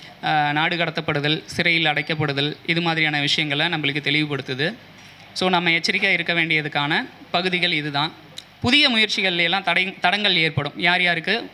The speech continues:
மிதுனம், கும்பம், துலாம் ராசி நேயர்களுக்கும், பிளஸ் சிம்மம், மேசம், தனுசு சார்ந்த ராசியாளர்களுக்கும். இப்ப இதுல வந்து மனநோய், பரம்பரை நோய், இந்த மாதிரியான நோய்கள் ஏற்படுவதற்கு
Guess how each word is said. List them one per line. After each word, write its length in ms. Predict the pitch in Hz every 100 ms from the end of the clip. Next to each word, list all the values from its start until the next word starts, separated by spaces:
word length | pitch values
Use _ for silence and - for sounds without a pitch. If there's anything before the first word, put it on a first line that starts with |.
| 196
மிதுனம், 360 | 180 185 202 240 - - -
கும்பம், 420 | 185 196 196 240 - - - - - - - - - - - -
துலாம் 320 | 202 196 202
ராசி 280 | 175 156 170
நேயர்களுக்கும், 640 | 160 156 156 147 143 226 349 - - - - - - - - - - - - - - - - - - - -
பிளஸ் 260 | 202 196 - -
சிம்மம், 340 | 214 226 240 247
மேசம், 420 | 185 185 185 214 196
தனுசு 300 | 165 180 185
சார்ந்த 560 | 180 160 165 190 262 - - - -
ராசியாளர்களுக்கும். 840 | - 170 170 165 147 139 131 123 156 - - - - - - - - - - - -
இப்ப 180 | 196 214
இதுல 180 | 202
வந்து 240 | 202 220 226
மனநோய், 580 | 190 202 247 226 226 - - -
பரம்பரை 460 | 185 214 233 208
நோய், 280 | 190 185 190 - 202
இந்த 160 | 214
மாதிரியான 440 | 220 208 196 190 175
நோய்கள் 600 | 180 196 190 175 156 165
ஏற்படுவதற்கு 800 | 175 175 160 151 143 196 277